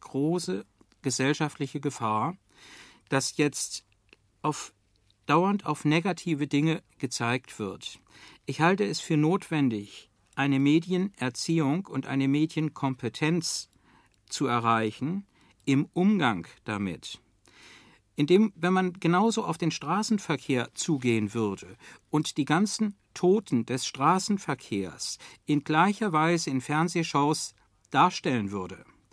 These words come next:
dann hätten wir sofort Tempo hundert auf den Autobahnen und Tempo dreißig innerorts. Was notwendig ist,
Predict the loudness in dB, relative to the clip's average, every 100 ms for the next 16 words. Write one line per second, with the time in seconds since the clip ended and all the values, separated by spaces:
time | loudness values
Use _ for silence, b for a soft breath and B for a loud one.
0 | B B -4 0 2 4 4 4 2 0
1 | 0 0 0 2 2 2 -2 -4 -4 -4
2 | -2 -2 0 4 4 4 2 0 0 0
3 | 0 0 0 -2 -2 0 0 -4 -10 -12
4 | -12 _ _ _ B B B B B B
5 | B _ _ _ _ _ _ _ _ _
6 | -4 -2 2 2 4 2 2 0 -6 -12
7 | -10 -12 -14